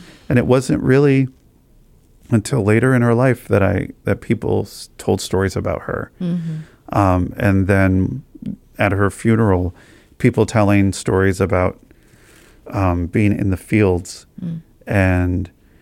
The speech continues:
Speaker 1: carrying bags of cotton and carrying her kids on the bag of cotton so they could rest.
Speaker 2: Mm-hmm.
Speaker 1: But she would ca-, carry the,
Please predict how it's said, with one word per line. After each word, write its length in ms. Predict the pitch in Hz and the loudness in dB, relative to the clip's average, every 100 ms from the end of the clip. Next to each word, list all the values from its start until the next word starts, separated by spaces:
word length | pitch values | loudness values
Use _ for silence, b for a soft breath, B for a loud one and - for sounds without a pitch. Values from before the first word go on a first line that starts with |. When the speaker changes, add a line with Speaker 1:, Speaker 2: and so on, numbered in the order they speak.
| b b | b b
Speaker 1:
carrying 600 | - 98 104 98 98 92 | 0 2 4 4 2 2
bags 380 | 95 98 98 101 | 2 0 0 -6
of 160 | - | -8
cotton 600 | - - 95 - 101 95 - | -4 0 0 0 0 0 0
and 180 | 101 | -2
carrying 340 | 95 123 117 117 | 0 0 2 2
her 140 | 120 | -2
kids 540 | - 151 123 110 110 - b b b - | -2 2 2 0 -6 -16 b b b -2
on 200 | 113 117 | 2 2
the 60 | |
bag 280 | 107 104 104 | 2 2 0
of 80 | 104 | -2
cotton 460 | - 113 139 98 92 | -2 -2 0 -2 -2
so 440 | - 101 98 95 b b b b b _ _ - | 0 2 2 0 b b b b b _ _ -10
they 240 | - 117 | 0 2
could 200 | 127 139 | 2 0
rest. 580 | 104 95 90 92 - - _ | 2 2 0 -4 -12 -20 _
Speaker 2:
Mm-hmm. 340 | 165 151 156 147 151 - - | -8 -8 -10 -14 -16 -20 -6
Speaker 1:
But 180 | - 95 | -2 -2
she 260 | - - 117 | -2 0 2
would 160 | 110 101 | 2 -2
ca-, 180 | 127 - - | -8 -10 -8
carry 320 | - 98 95 | -2 0 2
the, 240 | 95 92 | 0 -2